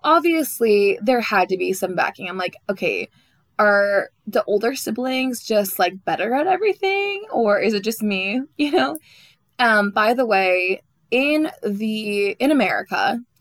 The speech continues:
um, eighty percent of us have siblings. So most of you that I'm talking to right now know the struggle, or you know how it is. You know the power. You know the power. You know the struggle, okay, um, of what it's like to have a sibling, being the older one or the younger sibling.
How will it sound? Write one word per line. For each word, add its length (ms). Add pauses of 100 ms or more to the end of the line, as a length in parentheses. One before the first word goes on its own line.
(400)
um, 420 (120)
eighty 280
percent 500
of 140
us 320
have 200
siblings. 560
So 340
most 300
of 60
you 80
that 120
I'm 60
talking 340
to 120
right 160
now 400 (400)
know 140
the 100
struggle, 640
or 420
you 260
know 220
how 280
it 100
is. 260
You 80
know 100
the 80
power. 400
You 120
know 120
the 80
power. 360
You 100
know 80
the 100
struggle, 400
okay, 360 (480)
um, 640 (800)
of 220
what 160
it's 160
like 200
to 100
have 180
a 20
sibling, 340
being 200
the 80
older 260
one 340
or 460
the 120
younger 360
sibling. 540